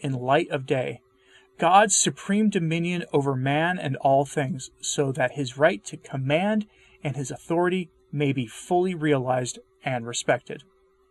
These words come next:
This imposed upon us, not only as a natural duty,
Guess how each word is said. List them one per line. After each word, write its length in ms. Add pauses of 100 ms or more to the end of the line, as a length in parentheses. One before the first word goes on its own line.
(920)
This 440
imposed 580
upon 460
us, 340 (460)
not 240
only 460 (100)
as 320
a 160
natural 420
duty, 460